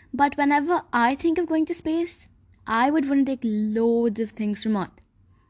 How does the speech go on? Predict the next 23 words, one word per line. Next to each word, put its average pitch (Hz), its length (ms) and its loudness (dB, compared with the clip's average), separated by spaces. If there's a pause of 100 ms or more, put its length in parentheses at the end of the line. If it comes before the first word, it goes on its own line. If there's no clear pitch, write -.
But 226 360 0 (380)
that 262 180 -2
isn't 285 260 4
possible. 269 400 -2 (800)
Otherwise, 285 360 0
the 403 80 2
weight 277 160 0
of 302 80 0
the - 200 -10
aircraft 202 540 -8
would 208 120 -6
be 233 160 -6
extremely 285 720 0
heavy, 220 440 -4 (460)
and 285 400 -2 (320)
as 233 120 2
an 254 160 0
object 208 520 -6
with 202 100 -8
less 240 480 0
mass 196 380 -6 (100)
accelerates 202 600 -6
faster, 269 540 -4